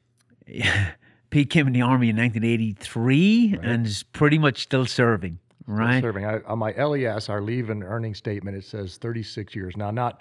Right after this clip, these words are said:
Speaker 2: contiguous active duty years, but Guard, Reserve, and active time, thirty-six years.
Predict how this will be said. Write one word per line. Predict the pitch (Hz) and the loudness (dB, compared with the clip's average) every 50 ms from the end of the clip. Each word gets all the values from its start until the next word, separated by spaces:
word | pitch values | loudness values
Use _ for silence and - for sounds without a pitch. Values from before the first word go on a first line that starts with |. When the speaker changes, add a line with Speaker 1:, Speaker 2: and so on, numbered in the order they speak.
| _ _ _ _ _ | _ _ _ _ _
Speaker 2:
contiguous | - 131 120 - 127 127 117 95 110 110 110 104 101 - - - - - | -10 -10 -8 -2 -2 -2 -2 -2 -4 -4 -4 -4 -6 -8 -12 -14 -14 -12
active | - 110 104 101 - 101 | -10 -10 -8 -8 -10 -8
duty | 98 110 104 101 | -6 -4 -4 -4
years, | 101 98 98 98 92 90 92 | -4 -4 -6 -6 -6 -8 -8
but | 104 101 107 - _ _ _ _ _ | -8 -10 -10 -10 _ _ _ _ _
Guard, | - 104 110 113 117 104 | -4 0 0 0 0 0
Reserve, | 107 107 95 101 107 107 101 95 | -4 -6 -4 -6 -6 -6 -6 -6
and | 101 95 | -6 -8
active | 101 98 98 - - 90 | -6 -8 -8 -10 -14 -14
time, | - - 101 95 90 87 | -10 -8 -8 -6 -8 -8
thirty-six | 85 101 92 90 90 - - 90 - _ | -10 -10 -10 -10 -12 -14 -16 -18 -18 _
years. | - - - - | -20 -20 -20 -20